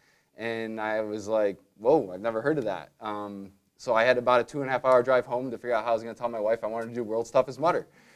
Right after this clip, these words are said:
Um, so she, he planted this seed, and I came up with a plan. Um, I was,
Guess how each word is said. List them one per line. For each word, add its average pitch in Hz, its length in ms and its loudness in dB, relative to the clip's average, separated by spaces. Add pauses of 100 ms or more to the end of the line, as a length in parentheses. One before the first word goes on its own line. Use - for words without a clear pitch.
(300)
Um, 135 720 12 (220)
so 147 260 8
she, 147 160 -4
he 180 180 0
planted 185 380 6
this 208 200 6
seed, 110 400 -6
and 131 400 -2
I 131 180 2
came 156 280 -4
up 147 140 2
with 156 120 2
a 156 40 2
plan. 123 440 -6 (480)
Um, 117 400 2 (120)
I 135 80 10
was, 139 280 2